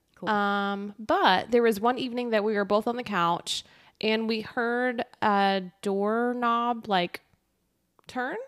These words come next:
Speaker 2: like somebody was trying to get in the front door.
Speaker 1: Like a, like it rattled?
Speaker 2: Yeah.
Speaker 1: Ooh.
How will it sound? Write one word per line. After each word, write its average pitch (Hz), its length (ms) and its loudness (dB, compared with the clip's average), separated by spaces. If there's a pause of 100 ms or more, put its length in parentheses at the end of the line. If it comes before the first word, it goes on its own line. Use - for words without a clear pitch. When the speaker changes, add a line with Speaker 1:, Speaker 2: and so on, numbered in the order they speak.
(260)
Speaker 2:
like 208 180 0
somebody 240 280 -2
was 220 160 -4
trying 208 220 -4
to 202 60 -4
get 190 140 -4
in 190 140 -2
the 190 100 -4
front 190 320 -8
door. 202 400 -4 (340)
Speaker 1:
Like 208 180 -10
a, 196 100 -8 (140)
like 185 200 -12
it 156 60 -14
rattled? 160 560 -14 (360)
Speaker 2:
Yeah. 269 100 -2 (680)
Speaker 1:
Ooh. 160 560 -14